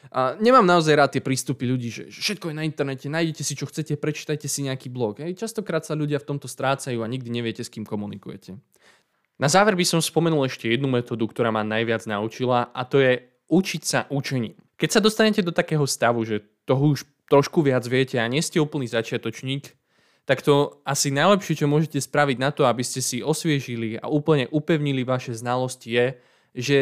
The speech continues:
začnete učiť o tom, čo ste sa naučili. V mojom prípade hovoria naozaj moje skúsenosti. Asi nikdy som sa tak nezlepšil v tom Python programovaní, ako keď som začal robiť tieto videá. Tie moje vzdelávacie videá ma naozaj donútia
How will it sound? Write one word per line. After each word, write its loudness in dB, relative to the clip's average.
začnete 0
učiť -4
o -2
tom, 2
čo -4
ste -4
sa -2
naučili. -4
V -10
mojom 6
prípade 4
hovoria 4
naozaj 2
moje -2
skúsenosti. -8
Asi 2
nikdy 4
som 4
sa 0
tak -2
nezlepšil 0
v -10
tom -2
Python 0
programovaní, -2
ako -8
keď -6
som 0
začal 2
robiť 0
tieto -10
videá. -6
Tie 2
moje 4
vzdelávacie 4
videá 2
ma 2
naozaj 2
donútia 0